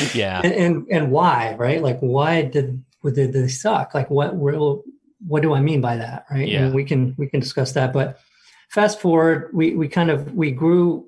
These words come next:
Speaker 2: we went after about eight or nine years of my ex-wife and I being the people running the entire business and wearing all the hats.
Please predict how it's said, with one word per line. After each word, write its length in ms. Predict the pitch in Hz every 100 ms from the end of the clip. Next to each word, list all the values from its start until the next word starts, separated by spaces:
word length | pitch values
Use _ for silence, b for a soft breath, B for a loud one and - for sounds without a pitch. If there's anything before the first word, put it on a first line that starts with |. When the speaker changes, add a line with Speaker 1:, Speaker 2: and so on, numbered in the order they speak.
| -
Speaker 2:
we 80 | 143
went 400 | 165 170 - -
after 360 | 170 156 -
about 240 | 147 143 -
eight 120 | 165
or 60 |
nine 260 | 170 165 147
years 320 | 147 151 131
of 280 | 143 127 - -
my 180 | 143
ex-wife 440 | 147 143 - 147 143
and 80 | 139
I 100 | 131
being 640 | 120 143 143 143 131 B B B B B _ -
the 100 | 143
people 300 | 170 160 135
running 280 | 135 147 139
the 80 |
entire 320 | 131 127 127 131
business 400 | 131 127 123 143
and 100 | 127
wearing 220 | 131 127
all 100 | 120
the 80 | 120
hats. 500 | 147 160 143 -